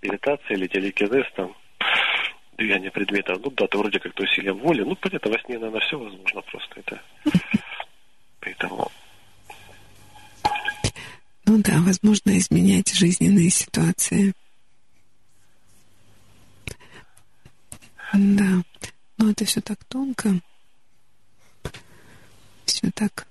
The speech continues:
Speaker 2: на грани. <laughs> Но интересно, конечно, интересно. Ну, тогда расскажите в следующий раз свой
Speaker 1: Ну, если
Speaker 2: сон.
Speaker 1: что-то, да.
Speaker 2: <laughs> Это, знаете, вы, если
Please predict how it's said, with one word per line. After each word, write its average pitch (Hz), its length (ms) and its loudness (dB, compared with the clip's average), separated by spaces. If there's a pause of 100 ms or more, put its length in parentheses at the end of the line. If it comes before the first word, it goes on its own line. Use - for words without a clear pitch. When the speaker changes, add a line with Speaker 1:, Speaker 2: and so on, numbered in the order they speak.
(140)
Speaker 2:
на 196 160 0
грани. 170 380 -2 (560)
<laughs> - 600 -12
Но 208 80 4
интересно, 208 640 0 (120)
конечно, - 460 0
интересно. - 540 -4 (440)
Ну, 202 100 2
тогда 233 300 0
расскажите - 520 -2
в 202 60 0
следующий 196 440 0
раз 160 200 0
свой 165 280 0 (720)
Speaker 1:
Ну, 143 80 -8
если - 360 -2
Speaker 2:
сон. - 380 2 (320)
Speaker 1:
что-то, - 400 -6
да. 104 180 -14 (220)
Speaker 2:
<laughs> - 160 0
Это, 175 220 0
знаете, 190 480 2
вы, - 80 2
если - 260 -4